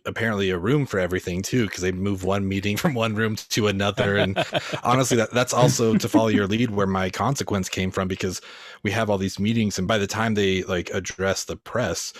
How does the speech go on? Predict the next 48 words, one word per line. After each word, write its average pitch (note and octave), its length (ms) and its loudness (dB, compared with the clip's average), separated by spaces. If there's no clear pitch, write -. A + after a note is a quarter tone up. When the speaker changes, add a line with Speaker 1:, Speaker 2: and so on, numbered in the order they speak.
Speaker 1:
and F#2 120 -4
say, F#2+ 100 0
like, F2 140 -2
"Godzilla G2+ 380 0
will G2+ 100 2
not G2+ 200 0
come G#2+ 180 0
ashore," G2+ 440 0
we F2 80 -4
smash - 420 0
<laughs> - 80 2
cut A2 200 0
to G#2+ 80 0
Godzilla F#2+ 680 0
ashore, G2 500 2
you D#3+ 100 4
know, B2 160 2
'cause, C3 180 -2
like, A2+ 280 0
Speaker 2:
<laughs> - 180 -16
Speaker 1:
they've G#2 180 2
taken A2 320 -2
so G#2 260 0
long G#2 380 2
through G2+ 200 -2
all F#2 80 2
these F#2+ 160 -2
formalities F#2+ 760 -2
and F#2+ 80 -4
everything. F2+ 420 -4
So F2+ 300 -4
I G#2+ 40 -2
think C#3 120 2
that B2+ 60 4
was G#2 100 -2
a G2+ 40 -4
great G#2 380 -2
moment G#2 340 0
in G2+ 180 0
there E2+ 200 0
where E2 120 -2
she's F2+ 160 -6
just E2+ 120 -6
like, F#2 140 -4
"Can F#2+ 140 -6
we G#2 100 -2
just, F#2 240 -6
like, F2 360 -4